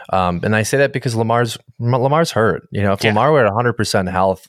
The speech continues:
Speaker 1: no questions asked, I, I do take the Ravens here because I believe in always taking the best player. But when you look at Jonathan Taylor for the Colts, the way he can transcend that offense and ultimately put up a hundred yards every single week,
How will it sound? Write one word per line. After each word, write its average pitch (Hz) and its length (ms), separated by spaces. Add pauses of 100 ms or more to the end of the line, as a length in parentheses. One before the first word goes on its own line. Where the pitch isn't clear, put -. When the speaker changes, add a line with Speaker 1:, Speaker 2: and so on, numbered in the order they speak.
Speaker 1:
no 107 160
questions 98 480
asked, 95 320
I, 92 200
I 98 100
do 101 240
take 101 260
the 87 120
Ravens 90 400
here 92 120
because 90 300
I 90 80
believe 90 580 (440)
in 107 240 (100)
always 101 380
taking 98 280
the 85 80
best 82 300
player. 104 220
But 92 140
when 95 120
you 127 140
look 143 100
at 107 100
Jonathan 90 400
Taylor 87 300
for - 80
the 87 100
Colts, - 380 (380)
the 101 80
way 104 160
he 110 100
can 104 160
transcend 92 800
that 85 180
offense 80 480
and - 100
ultimately 92 460
put - 180
up 85 120
a 85 40
hundred 101 360
yards 82 420
every 107 240
single 92 320
week, 85 280